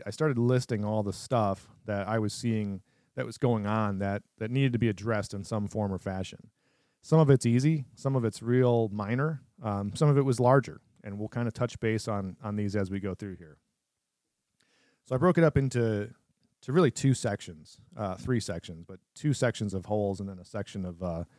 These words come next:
solutions and, or solutions or fixes. So the first section is, is what I call admin stuff. And we talked about things like email etiquette, file saving.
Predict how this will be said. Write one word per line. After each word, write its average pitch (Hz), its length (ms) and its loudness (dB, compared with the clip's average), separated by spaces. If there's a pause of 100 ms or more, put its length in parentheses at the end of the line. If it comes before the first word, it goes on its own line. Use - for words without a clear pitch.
(220)
solutions 104 580 2
and, 95 180 -4 (240)
or 90 220 -2 (160)
solutions 110 600 0
or 85 80 -6
fixes. 90 520 -10 (640)
So 135 120 -4
the 120 60 0
first 160 220 4
section 135 320 2
is, 104 380 0
is 107 160 -4
what 113 100 4
I 113 80 6
call 110 220 2
admin 104 380 -2
stuff. - 380 -10 (340)
And 104 380 -6
we 113 120 0
talked 120 320 -2
about 113 340 0 (800)
things 123 200 0
like 117 260 2
email 117 400 4
etiquette, 95 480 -4 (680)
file 123 320 4
saving. 92 580 -4